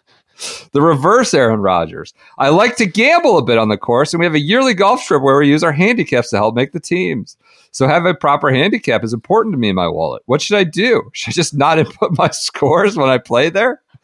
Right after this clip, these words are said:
Or should I tell Gin, Jin, that I played from a tee up? I think you probably do that.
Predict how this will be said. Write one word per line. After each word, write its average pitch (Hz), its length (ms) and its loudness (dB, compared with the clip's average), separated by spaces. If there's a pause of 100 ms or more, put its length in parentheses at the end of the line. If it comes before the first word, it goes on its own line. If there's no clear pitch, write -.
(320)
Or 151 120 2
should 156 160 -2
I 147 120 2
tell 156 580 0
Gin, 202 440 0 (380)
Jin, 180 540 0 (360)
that 147 140 2
I 160 100 2
played 175 420 2
from 185 160 0
a 190 60 2
tee 151 340 0
up? 170 460 0
I 135 100 0
think 165 200 0
you 147 80 -4
probably 131 280 2
do 110 160 -2
that. 85 300 -6